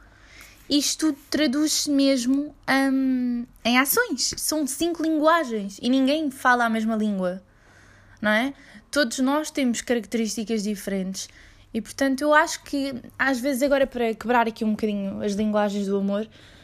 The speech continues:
nós às vezes somos muito injustos porque criamos muita expectativa no que o outro nos vai dar, porque nós demos tal coisa e queremos receber igual.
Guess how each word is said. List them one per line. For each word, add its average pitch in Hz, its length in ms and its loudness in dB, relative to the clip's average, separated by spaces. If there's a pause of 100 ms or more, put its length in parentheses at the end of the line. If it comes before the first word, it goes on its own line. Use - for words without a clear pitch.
(160)
nós 254 180 0
às 302 120 2
vezes 311 180 -2
somos 320 320 0
muito 311 260 0
injustos 269 500 -2
porque 277 300 -4
criamos 277 260 2
muita 330 240 -2
expectativa 233 720 -2
no 247 120 0
que 262 140 -4
o 262 60 0
outro 311 280 0
nos 262 160 0
vai 240 220 2
dar, 220 380 2 (260)
porque - 180 -6
nós 262 200 0
demos 320 260 0
tal 254 220 2
coisa 247 340 0
e 277 60 -4
queremos 285 280 -2
receber - 380 -2
igual. 269 460 2